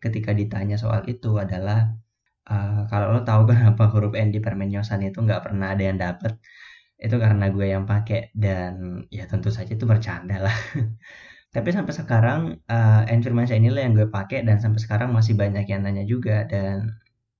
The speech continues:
terakhir kali seingat gue yang nanya adalah bos gue sendiri soal huruf N ini, dan ya gue bingung mau jawab apa.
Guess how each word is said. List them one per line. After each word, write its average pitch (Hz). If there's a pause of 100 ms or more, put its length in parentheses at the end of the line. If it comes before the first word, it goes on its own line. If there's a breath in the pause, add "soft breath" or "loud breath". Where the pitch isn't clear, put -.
(600)
terakhir 123
kali 123
seingat 113
gue 131
yang 123
nanya 110
adalah 107 (240)
bos 113
gue 110
sendiri 107
soal 101
huruf 98
N 98
ini, 104
dan 101 (480 loud breath)
ya -
gue 131
bingung 113
mau 110
jawab 107
apa. 101